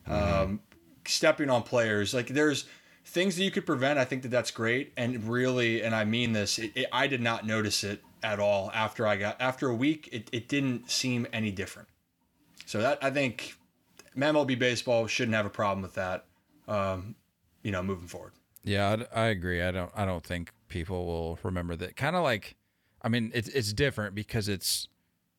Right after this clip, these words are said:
Speaker 3: on the, the field of play, but it, it kinda reminds me of the nets when, when they installed nets down the line where people were just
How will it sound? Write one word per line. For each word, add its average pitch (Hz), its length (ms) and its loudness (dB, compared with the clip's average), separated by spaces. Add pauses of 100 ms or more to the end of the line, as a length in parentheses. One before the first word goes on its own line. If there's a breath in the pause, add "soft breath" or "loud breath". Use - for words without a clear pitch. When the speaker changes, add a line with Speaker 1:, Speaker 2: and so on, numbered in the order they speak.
(200)
Speaker 3:
on 117 240 2
the, 107 160 0 (140)
the 98 120 -2
field 107 280 2
of 87 100 -4
play, 101 400 2
but 107 160 0
it, 101 180 0
it 101 140 0
kinda 127 240 0
reminds 101 400 0
me 101 60 0
of 90 100 -2
the 92 100 -2
nets 90 460 -2
when, 85 280 -2
when 92 120 -2
they 90 80 0
installed 90 400 0
nets 90 300 -2
down 92 180 -2
the 92 60 -2
line 90 240 -2
where 85 80 -6
people 98 260 -2
were 90 80 -2
just 85 160 -6